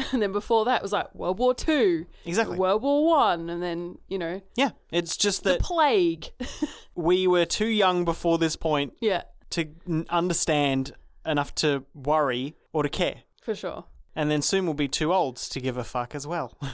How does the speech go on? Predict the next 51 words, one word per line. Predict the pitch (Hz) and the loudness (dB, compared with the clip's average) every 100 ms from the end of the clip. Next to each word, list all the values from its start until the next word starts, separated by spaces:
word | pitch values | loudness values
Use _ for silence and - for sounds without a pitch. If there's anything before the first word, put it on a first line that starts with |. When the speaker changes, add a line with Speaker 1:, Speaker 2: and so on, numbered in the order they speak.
| - - - _ _ _ _ - - | -10 -20 -20 _ _ _ _ -20 -14
Speaker 2:
You're | 151 | -6
too | - 170 | 0 2
old | 160 151 | 2 0
to | - | -2
use | 151 147 143 147 | 0 2 2 2
all | 143 | 0
the | 139 139 | 0 -2
technologies | - 156 - 185 180 135 123 123 - | -4 -4 -2 0 0 -2 -4 -4 -6
that | 131 | -8
come | - 139 | -6 -4
along | 135 127 131 | -4 -4 -4
with | 123 | -4
it, | 175 - | -4 -4
and | 151 | -6
then | 147 147 | -6 -4
we | |
won't | 151 147 | -6 -4
be | 151 | -4
able | 143 | -4
to | |
find | 143 156 151 | -6 -6 -2
out | 175 | -2
about | 175 123 123 | -2 -2 -2
all | |
the | 120 | -4
bad | 120 120 120 | -2 -2 -4
shit. | 143 - - - - - - - - - - 190 | -8 -10 -16 -18 -14 -14 -14 -16 -12 -12 -12 -16
Speaker 1:
Oh, | - - | -16 -12
God, | 175 165 185 | -10 -8 -8
like | 175 | -8
my | 180 | -6
dad | 175 170 175 | -6 -6 -6
trying | - 175 | -6 -8
to | 175 | -8
use | 175 196 | -8 -8
Zoom | 185 165 180 | -4 -4 -6
today. | 185 185 170 185 - - - - - | -10 -8 -6 -8 -12 -16 -10 -8 0
Speaker 2:
I | 208 | 2
really | 208 247 | 4 2
thought | 240 220 | 4 4
he | 214 | 4
was | 175 | 2
doing | 196 185 | 2 2
a | |
bit. | 147 139 - | 0 -2 -2
<laughs> | 1077 719 719 762 807 831 - - 622 - - - | -4 -2 4 4 6 6 4 4 2 2 -4 0
He | 190 208 | 4 4
is | 190 | 4
so | - 220 220 | 4 4 4
the | 214 | 2
kind | - 185 160 143 190 | 4 4 4 2 0